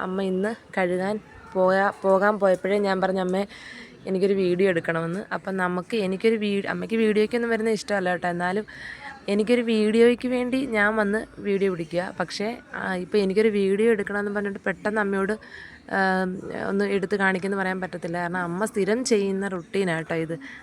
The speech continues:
അപ്പോൾ അമ്മ എനിക്ക് വേണ്ടി, ഇപ്പം അമ്മയ്ക്കിത് പെട്ടെന്നൊന്നും കാണിക്കാനൊന്നും പറ്റത്തില്ല. അമ്മ എ-, എത്ര സമയം എടുക്കുമോ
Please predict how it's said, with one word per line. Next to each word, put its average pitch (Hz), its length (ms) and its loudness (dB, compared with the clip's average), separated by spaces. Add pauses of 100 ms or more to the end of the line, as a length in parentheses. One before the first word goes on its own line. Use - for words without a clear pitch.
(120)
അപ്പോൾ 175 140 -8
അമ്മ 175 180 -4
എനിക്ക് 175 300 0
വേണ്ടി, 226 280 4
ഇപ്പം 226 200 0
അമ്മയ്ക്കിത് 202 440 0 (200)
പെട്ടെന്നൊന്നും 214 540 2
കാണിക്കാനൊന്നും 190 580 -2
പറ്റത്തില്ല. 175 440 -6
അമ്മ 180 320 -2
എ-, 190 280 0
എത്ര 175 260 -2
സമയം 214 360 2
എടുക്കുമോ 185 380 -2